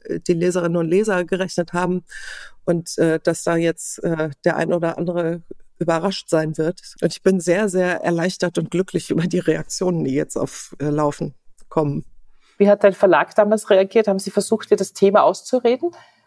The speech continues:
Speaker 1: Nee, sie haben ein einziges Mal vorsichtig gesagt, „Hm, das ist jetzt aber nicht das, was die Buchhändler von dir wollen.“ Ähm, und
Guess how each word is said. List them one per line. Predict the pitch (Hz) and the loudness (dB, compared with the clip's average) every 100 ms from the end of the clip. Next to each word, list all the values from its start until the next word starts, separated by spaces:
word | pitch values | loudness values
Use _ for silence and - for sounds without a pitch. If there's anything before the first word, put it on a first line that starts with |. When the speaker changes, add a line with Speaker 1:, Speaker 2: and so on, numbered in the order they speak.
| _ - | _ 0
Speaker 1:
Nee, | 208 226 262 | 2 2 0
sie | 294 226 | 0 0
haben | 269 - | -2 -2
ein | 220 233 | 0 0
einziges | 190 226 269 - 285 247 | 0 0 0 -2 -2 -2
Mal | 220 208 214 220 220 202 | 0 0 0 0 -2 -4
vorsichtig | - 220 214 220 - 214 - | -4 -2 0 0 -2 -2 0
gesagt, | 208 220 - | 0 -2 0
„Hm, | 208 214 208 | 0 2 -2
das | 185 | -4
ist | - | -4
jetzt | 196 | -2
aber | 196 190 | -2 -2
nicht | 196 - | -4 -4
das, | 208 - | -6 -4
was | 196 | -2
die | 196 | -2
Buchhändler | 208 214 190 190 | -2 -2 -2 -2
von | 196 185 | -2 -2
dir | 185 | -2
wollen.“ | 180 190 220 - - - - - - 196 | -2 -2 -2 -6 -16 -20 -20 -20 -8 -2
Ähm, | 190 185 190 190 - | 0 0 -2 -6 -4
und | 196 | -2